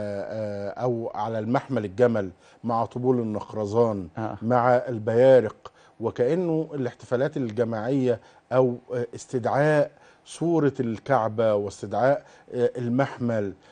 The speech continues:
Speaker 1: آه، واستدعاء هذه الطقوس واسم الرسول ال-، المكتوب على البيارق و-، والخلفاء الراشدين إلى آخره، وكأنهم يستدعون لحظة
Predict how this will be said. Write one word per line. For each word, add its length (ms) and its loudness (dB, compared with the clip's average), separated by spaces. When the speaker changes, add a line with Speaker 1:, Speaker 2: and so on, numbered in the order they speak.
Speaker 1:
آه، 960 -2
واستدعاء 600 0
هذه 260 0
الطقوس 680 -6
واسم 340 -2
الرسول 540 0
ال-، 220 -4
المكتوب 580 0
على 420 4
البيارق 680 4
و-، 460 6
والخلفاء 720 -2
الراشدين 500 -4
إلى 180 -2
آخره، 260 -4
وكأنهم 640 -2
يستدعون 680 -2
لحظة 840 0